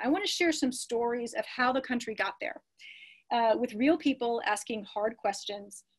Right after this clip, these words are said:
confronting dilemmas, and being very human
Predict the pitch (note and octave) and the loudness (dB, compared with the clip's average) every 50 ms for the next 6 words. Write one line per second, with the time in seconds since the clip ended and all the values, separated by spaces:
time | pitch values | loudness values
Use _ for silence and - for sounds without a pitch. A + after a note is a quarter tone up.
0 | _ _ - A#3 A3+ - - C4+ C#4 C#4+ C#4 D#4 D4+ C#4+ C#4 B3+ - A#3 A3+ A3+ | _ _ -2 -2 -2 2 6 8 10 10 10 10 10 10 8 6 4 0 0 2
1 | G#3+ G#3+ A3 G#3+ G#3 A3 G#3 - - - _ _ _ _ _ - A3+ A3 A#3+ C4 | 0 0 -2 -4 -4 -6 -6 -8 -14 -18 _ _ _ _ _ -4 -2 2 4 6
2 | C4 B3+ B3+ C4 C#4+ D4+ D#4 C#4+ - - - D4 E4 D4+ A#3 G3 G3+ B3+ D#4 D#4 | 6 6 6 6 8 8 8 8 6 6 6 8 8 8 6 6 8 8 6 6
3 | - | 6